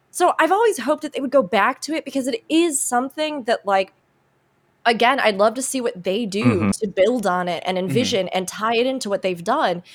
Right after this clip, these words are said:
Speaker 1: because they are that kind of team, and it very much seems like something that they would do.
Speaker 3: I,
Speaker 1: You
Speaker 3: I
Speaker 1: know what
Speaker 3: re-,
Speaker 1: I mean?
Speaker 3: I refuse to
Speaker 1: But
Speaker 3: believe that they would
Speaker 2: Yeah.
Speaker 3: not go back and address this, just at least a
Speaker 1: Yeah.
Speaker 3: little bit more,
Speaker 2: Oh,
Speaker 3: just to
Speaker 2: certainly.
Speaker 3: put, like, you know, just that little bit of, "This is blah, blah, blah.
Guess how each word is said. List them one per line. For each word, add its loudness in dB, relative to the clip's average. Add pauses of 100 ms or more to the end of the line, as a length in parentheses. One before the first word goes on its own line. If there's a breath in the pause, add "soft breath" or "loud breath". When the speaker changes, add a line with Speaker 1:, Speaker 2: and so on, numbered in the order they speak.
(200 loud breath)
Speaker 1:
because 2
they 0
are 6
that 4
kind -4
of -6
team, -2
and 0
it -4
very 4
much -2
seems -2
like 0
something -2
that -6
they 2
would 0
do. 6
Speaker 3:
I, 4
Speaker 1:
You 0
Speaker 3:
I 6
Speaker 1:
know 6
what 4
Speaker 3:
re-, 2
Speaker 1:
I 4
mean? 4
Speaker 3:
I 2
refuse 2
to -4
Speaker 1:
But 8
Speaker 3:
believe 0
that 0
they 0
would -2
Speaker 2:
Yeah. 2
Speaker 3:
not 0
go -2
back -2
and -4
address -10
this, -12
just -14
at -2
least -2
a -2
Speaker 1:
Yeah. 0
Speaker 3:
little 2
bit 2
more, 6
Speaker 2:
Oh, 4 (260 loud breath)
Speaker 3:
just -4
to 4
Speaker 2:
certainly. 4
Speaker 3:
put, -16
like, 0
you -2
know, 2
just -14
that 0
little 2
bit 4
of, 0 (260 soft breath)
"This 0
is -6
blah, 2
blah, -2
blah. 2